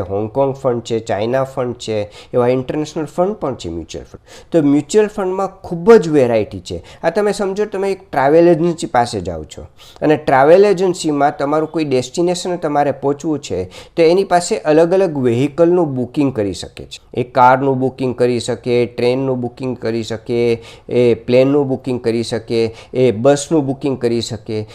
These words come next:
તો એ તમારી રિક્વાયરમેન્ટ પ્રમાણે એ તમને બુકિંગ કરી આપશે, જેથી તમારા ડેસ્ટિનેશન ઉપર તમે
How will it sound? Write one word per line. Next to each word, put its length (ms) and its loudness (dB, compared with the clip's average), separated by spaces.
તો 120 -2
એ 140 4
તમારી 520 4
રિક્વાયરમેન્ટ 640 2
પ્રમાણે 340 -2
એ 40 -4
તમને 300 -4
બુકિંગ 380 -6
કરી 240 -8
આપશે, 300 -18
જેથી 300 -2
તમારા 440 -2
ડેસ્ટિનેશન 720 -6
ઉપર 260 -8
તમે 280 -4